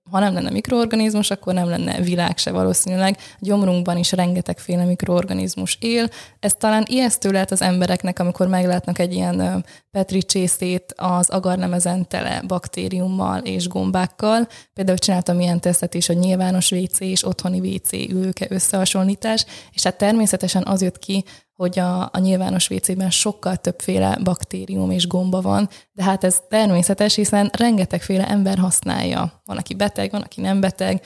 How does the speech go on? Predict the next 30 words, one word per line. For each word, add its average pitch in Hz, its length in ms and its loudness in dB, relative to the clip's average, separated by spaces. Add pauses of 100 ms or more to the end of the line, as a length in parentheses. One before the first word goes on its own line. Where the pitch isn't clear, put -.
(240)
tehát 196 220 -2
hogy, 208 260 2
ö, 208 320 4
ezek 214 260 2
mind 214 240 4
megmutatkoznak 170 1080 0 (100)
ez-, 180 200 -2
e-, - 140 -2
ezekben 175 340 -2
a 160 40 0
tesztekben, - 640 -4
és 175 120 -2
lényegében 202 480 2
ennyi 202 260 2
az 180 120 0
értelme, 180 600 -2 (360)
hogy 185 140 -2
amit 175 380 -2
több 254 200 -2
ember 247 300 2
használ, 220 380 2
azon 202 420 0 (280)
szemmel 208 340 2
láthatóan 180 520 0
is - 220 -2
sokkal - 400 -2
több - 160 -4
minden 160 300 -4
nő 120 160 -6
fel. - 420 -8